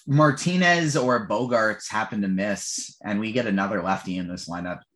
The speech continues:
McKenzie's a reverse splits guy. He only strikes out twenty percent of, of right-handed bats, but he strikes out thirty percent of left-handed bats. So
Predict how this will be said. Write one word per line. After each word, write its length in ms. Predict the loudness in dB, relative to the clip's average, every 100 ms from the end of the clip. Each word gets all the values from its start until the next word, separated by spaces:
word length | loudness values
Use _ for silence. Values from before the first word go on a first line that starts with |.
| _
McKenzie's 540 | -10 -6 -2 0 0 0
a 60 |
reverse 400 | -2 -2 -2 -4
splits 320 | -4 -8 -8 -8
guy. 240 | -8 -8
He 100 | -4
only 160 | -2 -2
strikes 380 | -4 -6 -2
out 160 | -4 -4
twenty 240 | -6 -6
percent 340 | -6 -8 -8 -6
of, 80 | -8
of 300 | -6 -6 -6
right-handed 480 | -6 -6 -8 -8
bats, 320 | -8 -8 -8 -8
but 60 |
he 60 | -8
strikes 260 | -2 -2 -2
out 180 | -8 -10 _ _
thirty 400 | 0 0 0 -8 _ _ _ -10
percent 320 | -8 -4 -4
of 100 | -2
left-handed 480 | -4 -4 -6 -8 -10
bats. 360 | -10 -10 -10
So 260 | -6 -6 -6